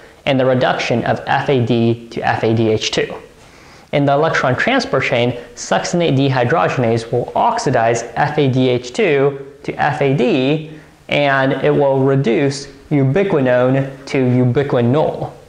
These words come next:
So what you'll notice is that complex one and complex two both produce ubiquinol, which then continues on to complex three.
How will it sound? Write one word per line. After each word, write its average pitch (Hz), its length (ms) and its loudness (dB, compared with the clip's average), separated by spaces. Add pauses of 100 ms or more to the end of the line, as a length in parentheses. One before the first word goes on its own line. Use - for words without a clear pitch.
(220)
So - 180 -2
what 160 220 2
you'll 160 100 2
notice 185 420 0
is 123 140 0
that - 580 -2
complex 202 600 -2
one 170 360 2
and 127 160 -2
complex 151 560 -2
two 123 540 0 (100)
both 156 640 0
produce 123 460 0
ubiquinol, 131 960 0 (100)
which 147 180 0
then 147 300 0
continues 131 540 -2
on 117 280 0
to 120 140 -2
complex - 760 -4
three. - 440 -6